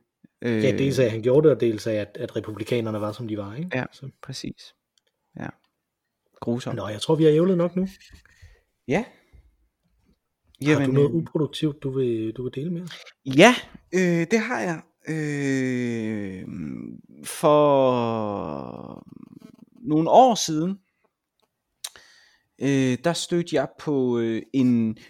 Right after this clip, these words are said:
Speaker 1: YouTube-kanal, der hedder The Great War, øh, som, øh, som startede i to tusind og fjorten, og så fortsatte den i femten,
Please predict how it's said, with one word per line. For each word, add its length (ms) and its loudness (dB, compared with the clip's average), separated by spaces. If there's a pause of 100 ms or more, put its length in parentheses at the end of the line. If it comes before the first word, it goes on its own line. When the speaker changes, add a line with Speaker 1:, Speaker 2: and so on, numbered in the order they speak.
(120)
Speaker 1:
YouTube-kanal, 1200 0
der 60 0
hedder 280 0
The 100 -8
Great 360 0 (100)
War, 400 4 (1500)
øh, 1200 0 (720)
som, 480 4
øh, 880 -4
som 480 -4 (1600)
startede 600 2 (540)
i 200 0 (200)
to 160 2
tusind 280 -6
og 80 0
fjorten, 420 0 (2000)
og 60 -6
så 100 -6
fortsatte 440 2
den 80 -2
i 40 -2
femten, 420 -2